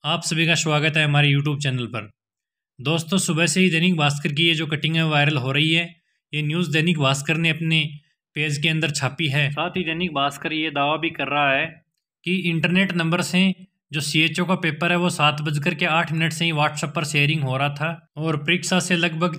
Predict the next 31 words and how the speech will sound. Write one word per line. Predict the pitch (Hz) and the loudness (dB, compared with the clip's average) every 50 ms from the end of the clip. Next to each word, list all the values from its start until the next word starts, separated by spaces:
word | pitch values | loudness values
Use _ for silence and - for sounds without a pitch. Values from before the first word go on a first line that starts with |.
| - | -2
तीन | 165 165 165 165 160 | 0 0 0 0 0
पॉइंट | 170 170 170 165 | -2 -2 -2 0
बाईस | 151 151 160 165 151 151 | 0 0 0 2 0 0
घंटे | 156 151 143 160 151 | 0 0 2 0 0
पहले | 143 151 147 143 151 165 170 165 - - _ _ _ _ _ - | 0 0 0 0 2 0 -2 -2 -6 -14 _ _ _ _ _ -10
जो | 143 131 147 151 | -4 -2 -2 -2
परीक्षा | 143 151 170 170 - 180 165 | 0 -2 -2 0 0 0 0
का | 165 160 | 0 0
पेपर | 160 156 147 160 156 160 | -2 -2 -2 -2 -2 -2
है | 160 | 0
वो | 151 | 0
आउट | 143 147 151 - | 0 0 0 -2
हो | - 135 127 | -4 -4 -4
चुका | 127 - 131 127 127 123 | -4 -4 -2 -2 -2 -2
था। | - - 107 98 98 - 143 | -2 -4 -6 -6 -6 -8 -6
दोस्तों, | 123 139 165 165 165 - 180 175 | -4 -2 -2 -2 -2 -2 -2 -2
इस | 170 170 - | -2 -2 -2
तरह | - 165 170 | -2 -2 -2
की | 170 - 185 - | 0 -2 -4 -4
खबर | - 147 135 131 165 165 | -2 -4 -2 -2 -2 -4
सुनने | - - 147 143 143 147 156 | -4 -2 0 2 4 4 4
के | 151 156 143 | 2 2 2
बाद | 143 143 147 143 | 2 2 2 2
में | 147 156 156 160 160 160 - - _ _ _ _ - | 0 0 0 -2 -4 -6 -10 -16 _ _ _ _ -12
जो | 123 131 156 165 156 | -6 -4 -4 -2 -2
प्रिपरेशन | 160 160 156 151 165 185 175 - 185 175 | -2 -4 -2 -2 -2 -2 0 0 0 0
करने | 170 165 160 165 165 | 0 0 0 0 0
वाला | 165 165 160 160 165 165 160 160 - - | 0 0 0 0 0 -2 -2 -4 -6 -6
इंटेलिजेंट | 151 147 143 156 160 147 170 170 160 156 | -2 -2 0 0 0 0 0 0 0 -2
स्टूडेंट | 151 160 135 135 147 151 151 123 | -4 -4 -2 -2 0 0 0 0
है | 139 147 160 147 147 - - | 0 -2 -2 -4 -8 -12 -18